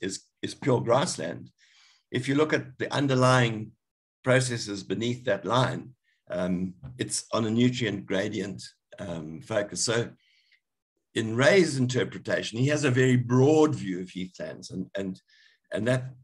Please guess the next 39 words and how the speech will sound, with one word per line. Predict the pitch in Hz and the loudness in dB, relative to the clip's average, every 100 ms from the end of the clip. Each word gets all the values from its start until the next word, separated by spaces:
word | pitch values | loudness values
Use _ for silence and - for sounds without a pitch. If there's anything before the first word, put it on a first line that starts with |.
| - | -2
many | 117 117 | -2 0
people, | 120 120 110 | -2 -4 -2
and | 113 | -2
I | 143 | 0
think | 185 135 | 0 2
that's | 123 123 | 4 4
what's | 107 104 | 0 -8
put | - 117 | -6 -2
a | 107 | 2
lot | 107 | 2
of | 107 - | 2 -2
people, | 104 95 98 90 - _ _ _ - - _ - - _ _ _ | -4 -4 -6 -8 -10 _ _ _ -20 -20 _ -20 -20 _ _ _
m-, | 98 107 - | -10 -10 -6
made | 101 107 | -4 0
a | 101 | 0
lot | 113 | 0
of | 110 | -2
people | 117 98 101 | -6 -4 -6
not | 95 117 | -2 0
understand | 123 110 98 - 107 95 87 | 0 0 -4 -4 -4 -4 -4
what | 92 | -4
he | 95 | -2
wants, | 107 101 - | -2 -2 -6
because | - 107 | -10 -4
they | 104 | -2
haven't | 131 147 120 | 0 0 0
really | 107 117 104 | 0 0 0
looked | 107 117 - | -2 -4 -6
at | 107 104 - _ _ _ _ _ _ | -10 -10 -18 _ _ _ _ _ _
the, | - 104 95 - | -4 -2 -2 -6
the | 110 | -6
range | 107 135 165 131 | 2 4 4 2
of | 120 | 2
heathland | 127 127 110 101 | 2 0 -4 -4
types | 107 92 - - - | -4 -2 -4 -6 -2
that | 98 | 0
I | 107 | 0
looked | 110 95 - | -2 -4 -4
at | 92 | -6